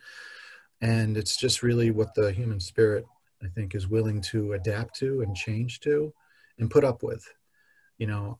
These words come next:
I could easily, you know, the place where I moved to, there was a lot of kids doing drugs and drinking 'cause there wasn't a lot to do, I mean, in that area.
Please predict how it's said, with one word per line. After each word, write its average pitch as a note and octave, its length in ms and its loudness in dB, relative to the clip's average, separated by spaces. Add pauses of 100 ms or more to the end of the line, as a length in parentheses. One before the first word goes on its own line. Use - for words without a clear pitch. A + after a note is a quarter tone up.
I A2+ 60 0
could A2+ 160 -2
easily, A2+ 600 0
you A#2 60 -4
know, G#2 180 -4
the F#2 80 -8
place C3 260 4
where B2+ 120 8
I A#2 40 6
moved A#2 280 4
to, A2 300 2
there G#2+ 100 2
was G2 120 0
a G#2+ 40 4
lot G#2+ 140 0
of G2+ 60 -2
kids G2 240 0
doing G2+ 260 -4
drugs G2+ 480 0
and G2 120 -2
drinking G2+ 440 -4
'cause F#2+ 140 -4
there A2+ 120 -2
wasn't C#3 260 0
a B2+ 40 0
lot C3 220 -2
to A#2 80 -4
do, A2 300 0
I F#2 40 -2
mean, G2 180 -4
in G#2+ 160 -4
that G#2+ 200 0
area. G2+ 460 0